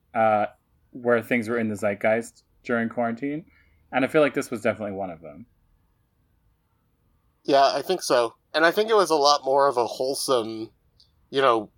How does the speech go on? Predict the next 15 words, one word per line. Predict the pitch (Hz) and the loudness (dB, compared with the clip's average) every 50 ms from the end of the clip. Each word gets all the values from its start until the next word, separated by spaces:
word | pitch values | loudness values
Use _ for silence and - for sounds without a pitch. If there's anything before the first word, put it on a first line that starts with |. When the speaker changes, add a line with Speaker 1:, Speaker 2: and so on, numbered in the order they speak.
| _ _ | _ _
Speaker 2:
come | - 160 160 160 165 156 | 0 2 2 2 0 -2
together. | - 156 139 120 127 131 131 131 135 139 139 139 143 143 143 - _ _ | -4 -4 -2 2 2 2 2 2 2 0 0 -2 -4 -6 -10 -14 _ _
You | 135 135 147 | -8 -2 0
know, | 143 139 | 0 2
it | 104 120 143 | 2 2 2
was | 160 147 | 2 2
a | 156 151 | 0 0
nugget | 143 139 143 147 151 147 139 110 - _ | 2 4 4 4 4 2 -2 -6 -6 _
for | - - 143 131 | -6 -4 -4 -2
North | 120 123 123 120 - | 0 0 -2 -2 -2
America | 131 117 120 117 120 127 117 - 135 131 - | -4 -4 -4 -2 -2 -2 -2 -2 -4 -4 -2
to, | - 135 | -2 -2
like, | 123 120 113 104 104 - - _ _ _ _ _ _ _ _ _ _ _ | 0 0 0 0 -2 -6 -10 _ _ _ _ _ _ _ _ _ _ _
hold | - - 156 156 151 139 | -4 0 2 2 2 4
on. | 135 135 135 127 117 107 101 101 | 4 4 6 4 2 0 -2 -6